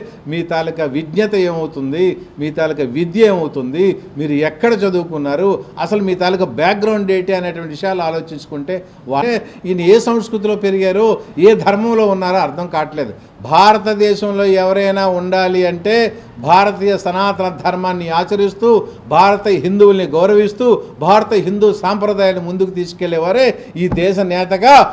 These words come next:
ఉంటారు, చిరస్థాయిగా ఉంటారు. అన్యమైన వారు ఈ విధంగానే ఉంటారే తప్ప దేశ పదవుల్లోనికి రాలేరని చెప్పి మేము తెలియజేసుకుంటూ, ఇటువంటి చర్యలు ఇంకొకసారి వారు చేయకూడదని తీవ్రంగా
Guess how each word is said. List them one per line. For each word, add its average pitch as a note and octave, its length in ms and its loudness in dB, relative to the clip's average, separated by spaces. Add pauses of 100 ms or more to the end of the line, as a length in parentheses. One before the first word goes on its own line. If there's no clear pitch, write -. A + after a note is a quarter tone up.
(140)
ఉంటారు, A3 400 2 (140)
చిరస్థాయిగా G#3 640 2
ఉంటారు. G#3+ 420 4 (260)
అన్యమైన G#3 520 2
వారు A#3+ 280 6 (260)
ఈ G3+ 160 0
విధంగానే A3 420 2 (100)
ఉంటారే F#3 300 0 (120)
తప్ప G#3+ 380 -2 (360)
దేశ F#3+ 160 0 (400)
పదవుల్లోనికి D#3+ 600 -2
రాలేరని D3 460 -2
చెప్పి B2+ 140 -6
మేము B2+ 160 -6
తెలియజేసుకుంటూ, F#3 880 -2 (560)
ఇటువంటి E3+ 400 -2 (340)
చర్యలు G#3 320 2
ఇంకొకసారి G3 520 0
వారు E3 240 -2
చేయకూడదని F#3 500 -2
తీవ్రంగా F#3+ 680 0